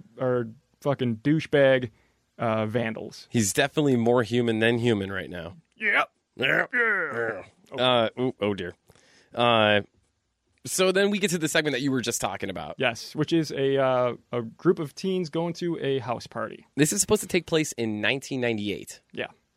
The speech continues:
Speaker 2: Yeah. Uh, apparently they go to the wrong house.
Speaker 1: I wasn't sure if they went to the wrong house or if they were supernaturally invited.
Speaker 2: I think they went to the wrong house.
Speaker 1: Okay, that,
Speaker 2: Yeah.
Speaker 1: that works.
Speaker 2: Uh,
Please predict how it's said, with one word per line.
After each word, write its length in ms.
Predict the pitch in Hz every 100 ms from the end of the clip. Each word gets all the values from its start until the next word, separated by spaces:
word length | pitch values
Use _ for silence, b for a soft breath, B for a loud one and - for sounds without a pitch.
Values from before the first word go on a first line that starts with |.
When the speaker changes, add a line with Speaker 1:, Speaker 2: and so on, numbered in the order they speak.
| _ _
Speaker 2:
Yeah. 300 | 110 98 80 -
Uh, 320 | 104 101 101
apparently 420 | 110 127 139 147 135
they 100 | 131
go 120 | 131
to 80 | 120
the 80 |
wrong 300 | 110 113 110
house. 480 | 101 87 65 - - _ _ _ _ _ _ _ _ _ _ _ _ _ _ _ _ _ -
Speaker 1:
I 80 | 160
wasn't 220 | 240 277
sure 120 | 254
if 60 | 233
they 80 | 170
went 140 | 180
to 40 | 175
the 80 | 143
wrong 240 | 139 135
house 300 | 135 156 170
or 100 | 151
if 80 | 131
they 100 | 139
were 120 | 135
supernaturally 920 | - 180 170 143 127 135 143 131 123
invited. 540 | 113 107 107 110 - _ _ _ _ _ -
Speaker 2:
I 100 | 123
think 140 | 135
they 60 | 120
went 140 | 107
to 60 | 104
the 80 |
wrong 160 | 101 95
house. 320 | 92 90 -
Speaker 1:
Okay, 240 | 113 - -
that, 140 | 95
Speaker 2:
Yeah. 200 | 104 101 92
Speaker 1:
that 40 |
works. 180 | - - _ _ _
Speaker 2:
Uh, 440 | 110 113 110 107